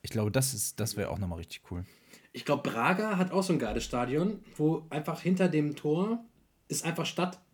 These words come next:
Speaker 2: Also die haben da, glaub ich, hinter der Tortribüne so sieben Reihen.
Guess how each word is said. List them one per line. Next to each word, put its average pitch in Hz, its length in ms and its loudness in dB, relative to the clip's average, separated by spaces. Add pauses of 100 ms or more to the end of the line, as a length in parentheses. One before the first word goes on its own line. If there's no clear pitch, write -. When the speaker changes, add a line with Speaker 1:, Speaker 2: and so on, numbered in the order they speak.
(580)
Speaker 2:
Also 120 160 -4
die 127 120 0
haben 156 100 2
da, 156 100 0
glaub 151 160 0
ich, 160 100 -4
hinter 160 220 -4
der 151 140 0
Tortribüne 180 720 4
so 147 120 0
sieben 156 300 0
Reihen. 147 400 -2